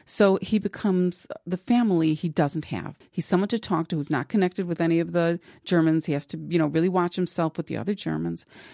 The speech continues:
Um, but at the same time, there's no question that Max is a killer. Um, he just he forms a relationship with the people in his house, um, which I think is,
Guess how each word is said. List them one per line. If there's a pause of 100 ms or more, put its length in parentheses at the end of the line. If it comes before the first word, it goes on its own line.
(220)
Um, (460)
but
at
the
same
time,
there's
no
question
that
Max
is
a
killer. (420)
Um,
he
just (1300)
he
forms
a
relationship
with
the
people
in
his
house, (460)
um,
which
I
think
is,